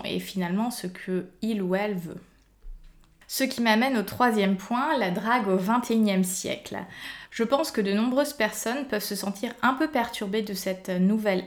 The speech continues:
ère dans la drague et la séduction. Avec les questions sociétales d'égalité, viennent les questions de qui fait le premier pas, coucher ou pas le premier soir,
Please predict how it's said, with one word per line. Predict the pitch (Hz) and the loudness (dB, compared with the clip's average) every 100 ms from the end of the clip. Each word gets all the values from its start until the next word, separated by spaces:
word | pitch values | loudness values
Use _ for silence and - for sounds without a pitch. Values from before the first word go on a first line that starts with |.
| - | 0
ère | 185 240 240 | 2 2 2
dans | 185 | 0
la | 175 | 0
drague | 185 208 214 - | 0 0 0 -2
et | |
la | 190 | -4
séduction. | 185 185 175 180 - 226 302 - - - - - | -2 -2 -4 -4 -6 -6 -8 -14 -16 -14 -16 -2
Avec | 202 220 247 | 2 2 2
les | 202 | 0
questions | 190 196 - 220 | 0 -2 2 2
sociétales | 208 190 190 185 226 220 | 2 -2 -2 0 0 2
d'égalité, | 190 180 180 196 - 262 294 302 - - - | 2 2 2 -2 0 2 2 0 -10 -20 -6
viennent | 196 247 254 | 2 4 4
les | 208 | 2
questions | 202 196 - 262 | 2 -2 0 2
de | 214 | 2
qui | 185 - | 2 -2
fait | 254 233 | 0 0
le | 196 | -2
premier | - 190 175 | 0 2 2
pas, | 180 247 269 269 269 | 2 4 4 4 0
coucher | 220 - 226 226 - | -2 0 0 0 -2
ou | |
pas | 185 208 202 | -2 2 2
le | 185 | 2
premier | 185 180 170 | -2 -4 -2
soir, | 180 - 247 262 277 | -4 -2 2 4 4